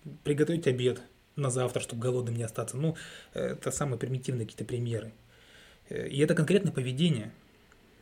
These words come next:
да, за обязательство, выполнить, э, которое вы можете взять ответственность. Однако при этом вы не можете отвечать, э, за последствия. Например,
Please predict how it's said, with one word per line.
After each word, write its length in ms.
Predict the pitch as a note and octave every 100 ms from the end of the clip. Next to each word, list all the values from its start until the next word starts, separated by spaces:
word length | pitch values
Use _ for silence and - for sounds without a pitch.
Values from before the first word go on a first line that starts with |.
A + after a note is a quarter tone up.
| - _ _ _ - - B2
да, 300 | A#2+ D#3+ - - - - - -
за 280 | A#2 C3
обязательство, 420 | B2+ C#3+ E3+ - B2
выполнить, 360 | B2+ C3+ B2 B2+
э, 240 | B2 B2
которое 340 | - - E3+
вы 100 | B2+
можете 340 | C3+ C#3 C3+ A#2+
взять 260 | A2 C3
ответственность. 600 | C3 D3 D#3+ - A#2 - - - _ _ _ _ _ _ _ _ _ _ _ _ _ _ _ _ _ _ _ _
Однако 340 | A#2+ D#3 F3
при 140 | - E3
этом 180 | D#3+ B2+
вы 140 | C#3+
не 100 | D3+
можете 340 | F3 E3 C3+
отвечать, 360 | A#2 B2 D3 D3+
э, 600 | C#3 B2+ B2 B2 B2 B2+ A#2+
за 120 | B2
последствия. 380 | - D3+ C3 A#2+
Например, 360 | A2+ C#3 C3+